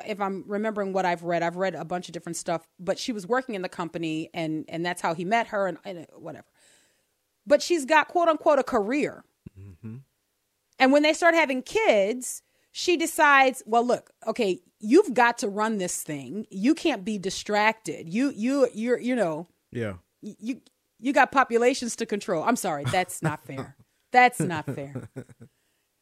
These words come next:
Speaker 1: Let me continue. Let me s-,
Speaker 2: You got
Speaker 1: just the
Speaker 2: farmland to
Speaker 1: facts.
Speaker 2: buy.
Speaker 1: Look,
Speaker 2: Oh.
Speaker 1: just the, <laughs> just the facts, ma'am.
Speaker 2: That's the facts.
Speaker 1: Ma'am, just the, that, that, those, that's right. He is buying up a bunch of farmland.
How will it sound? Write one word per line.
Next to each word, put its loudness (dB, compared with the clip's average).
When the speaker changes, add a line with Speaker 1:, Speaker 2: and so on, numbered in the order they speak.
Speaker 1:
Let -4
me 0
continue. -4
Let -2
me 0
s-, -6
Speaker 2:
You -4
got -6
Speaker 1:
just -14
the 0
Speaker 2:
farmland 2
to -2
Speaker 1:
facts. 2
Speaker 2:
buy. -6
Speaker 1:
Look, -2
Speaker 2:
Oh. -4
Speaker 1:
just -2
the, 0
<laughs> -12
just 0
the 4
facts, 6
ma'am. 4
Speaker 2:
That's -2
the -4
facts. -10
Speaker 1:
Ma'am, 6
just 0
the, 0
that, 8
that, 8
those, 8
that's 0
right. 6
He 2
is 6
buying 4
up 2
a -4
bunch 0
of -6
farmland. -2